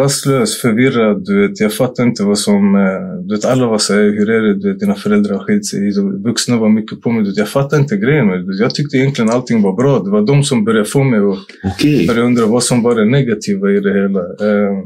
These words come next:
Speaker 1: ja, jag vet inte, alltså, det, och sen samtidigt, jag märkte den här uppmärksamheten jag fick också när jag var den här rebelliska,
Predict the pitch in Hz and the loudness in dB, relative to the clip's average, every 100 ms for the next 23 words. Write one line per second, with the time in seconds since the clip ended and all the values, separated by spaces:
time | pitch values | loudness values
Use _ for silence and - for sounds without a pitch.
0 | - _ - - - _ _ _ - - | -12 _ -6 -6 -8 _ _ _ -20 -20
1 | _ _ _ _ - 101 92 92 - - | _ _ _ _ -2 0 0 -2 -8 -6
2 | 98 120 120 - - 90 - - 92 98 | -2 -2 -4 -8 -6 -4 -4 -8 -4 -2
3 | 101 95 98 98 - 104 123 110 127 135 | -2 -2 -6 -10 -8 -4 -2 0 0 0
4 | 139 123 107 113 131 - 123 113 113 113 | 0 0 2 0 0 0 -2 0 0 0
5 | 113 110 - 117 127 110 104 104 123 - | 0 0 0 0 0 2 2 2 -2 -2
6 | 127 - 104 101 101 98 104 123 107 98 | -2 -2 0 2 2 2 2 0 0 0
7 | 104 95 90 98 92 90 - | 0 -2 -2 -2 -2 -6 -4